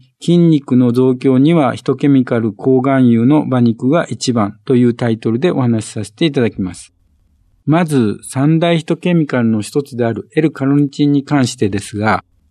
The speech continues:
国連食糧農業機関、ファオによりますと、羊肉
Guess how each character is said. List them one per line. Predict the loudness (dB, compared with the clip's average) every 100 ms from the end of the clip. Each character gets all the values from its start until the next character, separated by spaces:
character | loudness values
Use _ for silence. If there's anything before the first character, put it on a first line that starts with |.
| _
国 | -6 -4 0 2
連 | 2 0 -2
食 | -4 0
糧 | 2 4 2 2
農 | 2 2
業 | 2 0
機 | -2
関、 | -4 -4 -4 -10 _ _ _
フ | -4 0
ァ |
オ | 2
に | 4 4
よ | 2
り | 0
ま | -2
す | -4
と、 | -8 -8 -8 _ _ _ _ -2
羊 | 2 4
肉 | 2 2 0 0